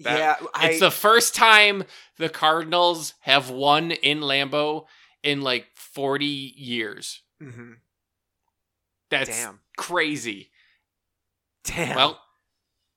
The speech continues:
Speaker 1: that's th-, there you go. Rodgers won the power struggle, which he
Speaker 2: Yeah,
Speaker 1: always
Speaker 2: well,
Speaker 1: was
Speaker 2: of course,
Speaker 1: going to
Speaker 2: he
Speaker 1: do.
Speaker 2: always was gonna. It was a question of,
Speaker 1: It
Speaker 2: like, whether we were gonna, whether we were gonna fucking do the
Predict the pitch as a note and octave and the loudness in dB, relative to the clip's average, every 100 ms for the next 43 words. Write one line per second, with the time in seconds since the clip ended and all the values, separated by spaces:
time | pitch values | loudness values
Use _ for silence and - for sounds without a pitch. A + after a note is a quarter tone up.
0 | - B2 C3 B2+ - - _ C#3 - D3+ | -14 -6 -6 -6 -12 -14 _ -10 -6 -4
1 | D#3 D#3+ F3 D#3+ D3 D3 E3 D#3+ F3 D#3 | -2 0 -2 -2 4 8 8 6 -2 -2
2 | C#3 D#3 E3+ E3 - F3+ F3 D3+ - B2 | 0 2 2 0 4 4 4 0 -4 -2
3 | A#2 A#2+ C#3+ - B2 B2+ - - B2+ E3+ | -2 -2 -6 -6 -4 -4 -6 -8 -2 2
4 | G3 A3 G3+ F#3+ E3 - C3 C3+ C3+ A3 | 4 4 6 4 2 -2 0 0 0 2
5 | G3+ F3 C3 D3 - E3 C3 B2+ C#3 C3 | 2 0 -4 -8 -4 -4 -2 -4 -4 -8
6 | - D3 - C#3+ D3+ D#3 B2 A#2 - _ | -4 -4 -4 0 2 2 -2 -8 -12 _
7 | _ - _ _ _ _ _ _ _ _ | _ -20 _ _ _ _ _ _ _ _
8 | - E3+ E3 D#3+ D#3 C#3+ D#3 D3+ C3+ D#3+ | -6 -4 -4 -6 -6 -6 -6 -6 -4 -6
9 | - D3 C3+ C#3 D3 D#3 C#3+ D3+ C#3 B2+ | -6 -6 -4 -4 -2 -4 -4 -4 -6 -6
10 | - C#3 D3 C3+ A#2+ B2+ C3 B2 B2 A#2+ | -4 -4 -6 -14 -14 -12 -10 -10 -12 -12
11 | A#2 A2 | -12 -12